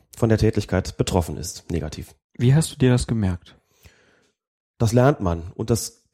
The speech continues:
Speaker 1: ist in gewisser Weise auch logisch, denn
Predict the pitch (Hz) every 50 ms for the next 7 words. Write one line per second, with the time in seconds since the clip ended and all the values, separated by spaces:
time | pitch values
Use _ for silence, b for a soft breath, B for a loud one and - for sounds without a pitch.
0 | _ - 160 - - - 143 139 135 131 160 - 175 156 143 139 127 135 - -
1 | 92 113 - - - 110 107 117 147 175 226 220 - - - 135 156 185 208 220
2 | 208 190